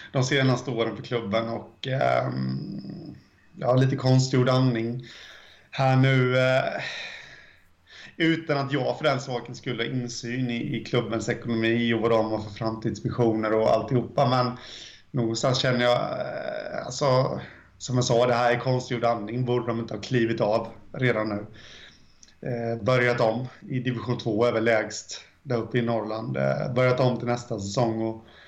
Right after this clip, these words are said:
fått ordning på ekonomin och börjat bygga från grunden igen. Det här, nej, det här känns inte bra.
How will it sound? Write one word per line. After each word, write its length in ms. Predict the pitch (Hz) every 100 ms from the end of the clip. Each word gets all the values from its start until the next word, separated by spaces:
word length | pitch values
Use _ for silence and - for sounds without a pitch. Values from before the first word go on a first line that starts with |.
| - - - - -
fått 160 | 175
ordning 300 | 180 165 147
på 60 | 143
ekonomin 600 | 139 151 139 131 135 131
och 340 | 131 127 123 - - _ _ _ _ -
börjat 260 | 135 131
bygga 240 | 135 120 110
från 180 | 120
grunden 400 | 113 110 101 120
igen. 220 | 143 110 104
Det 80 |
här, 460 | 117 131 135 151 - -
nej, 380 | 131 139 156 160
det 80 | 151
här 140 | 151
känns 300 | 170 151 139
inte 220 | 139 131
bra. 280 | 107 107